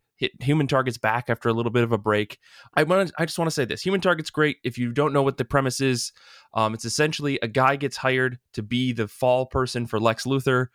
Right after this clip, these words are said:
He gets poisoned and he finds out he has twelve days to live. And there's a lot of the story that goes from there. It's a big murder mystery. Um, uh, mostly who's, who killed me, <laughs> as there's, there's no way to cure this guy's poison,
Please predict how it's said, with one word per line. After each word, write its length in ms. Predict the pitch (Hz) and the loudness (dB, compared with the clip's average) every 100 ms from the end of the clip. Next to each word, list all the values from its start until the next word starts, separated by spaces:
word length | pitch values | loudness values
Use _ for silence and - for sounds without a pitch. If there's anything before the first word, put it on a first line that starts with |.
| _ _ - | _ _ -8
He 120 | 117 | -4
gets 180 | 113 - | -4 -4
poisoned 520 | - 135 127 127 113 | 0 2 2 0 0
and 100 | 107 | -2
he 40 | |
finds 260 | 101 110 107 | -2 -2 0
out 80 | 101 | 0
he 80 | |
has 120 | 101 - | 0 -2
twelve 300 | - 104 - | 0 0 0
days 220 | 98 - | -4 -4
to 100 | 98 | 0
live. 300 | 107 104 104 _ _ _ _ - | 2 2 -2 _ _ _ _ -2
And 560 | 120 120 117 113 107 - _ _ _ - | 2 4 2 0 -6 -10 _ _ _ 0
there's 220 | 160 147 | 0 0
a 60 | |
lot 300 | 131 131 131 | 0 2 2
of 120 | 135 120 | 0 -4
the 60 | |
story 300 | 113 127 120 | -4 0 2
that 120 | 107 101 | 2 2
goes 180 | 104 | -2
from 80 | 104 | -2
there. 100 | 101 | -6
It's 100 | 104 | -6
a 40 | 117 | -2
big 220 | 131 117 | -2 0
murder 240 | 107 98 | -2 -4
mystery. 420 | 98 - - - _ _ - - - | -8 -12 -14 -16 _ _ -20 -16 -4
Um, 340 | 110 98 95 | 0 2 0
uh, 80 | 92 | -2
mostly 460 | - 143 147 147 123 | 0 2 2 2 0
who's, 420 | 120 175 175 143 - | 2 0 0 -4 -4
who 180 | 202 | -4
killed 340 | - 160 131 101 | -2 -2 -2 -2
me, 220 | 104 185 - - | -4 -2 -4 -10
<laughs> 160 | - | -12
as 140 | 123 120 | -8 -2
there's, 180 | 127 | 0
there's 220 | 123 123 127 | 2 0 0
no 140 | 131 | 0
way 180 | 131 123 | 2 0
to 40 | |
cure 220 | 117 131 | 0 -2
this 160 | 110 110 | -2 -2
guy's 240 | - 104 | 0 0
poison, 420 | - 113 101 95 | -2 -4 -4 -6